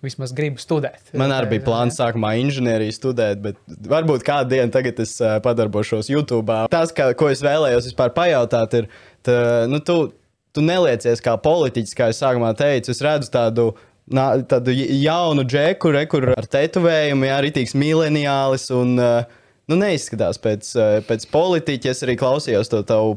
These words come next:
Speaker 2: pol-, virtuvi-, ri-, virtuves politiku, kur tu teici, ka sanāca nejaušība, ka tu tur bauskā ar to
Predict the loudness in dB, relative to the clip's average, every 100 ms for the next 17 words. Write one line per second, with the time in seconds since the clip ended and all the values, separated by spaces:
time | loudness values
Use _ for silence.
0 | -6 -2 0 2 0 -2 0 0 0 -2
1 | -4 -2 0 0 0 0 -4 0 0 0
2 | -2 -4 -4 -4 -2 -2 -2 -4 0 0
3 | 0 -4 -2 0 0 -2 -2 -4 -6 -18
4 | -4 0 2 2 0 0 -2 0 0 -2
5 | -2 -2 0 0 0 2 0 0 0 0
6 | 2 0 -2